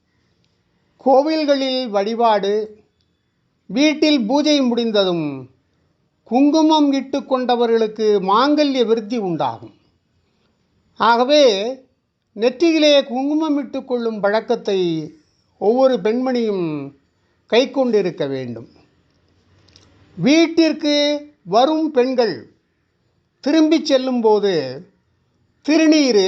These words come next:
விபூதி, குங்குமம் போன்றவற்றை அணிந்து கொள்ள கொடுக்க வேண்டும்.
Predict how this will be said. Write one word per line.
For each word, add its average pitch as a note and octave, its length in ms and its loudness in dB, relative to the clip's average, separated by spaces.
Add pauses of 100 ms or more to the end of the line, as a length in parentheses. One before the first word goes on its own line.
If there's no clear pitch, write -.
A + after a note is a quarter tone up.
(140)
விபூதி, F#3+ 520 -4 (1000)
குங்குமம் D#4+ 540 4
போன்றவற்றை C4 640 0 (1080)
அணிந்து C#4+ 440 2
கொள்ள B3+ 300 0
கொடுக்க A3+ 460 -4
வேண்டும். A#2+ 460 -10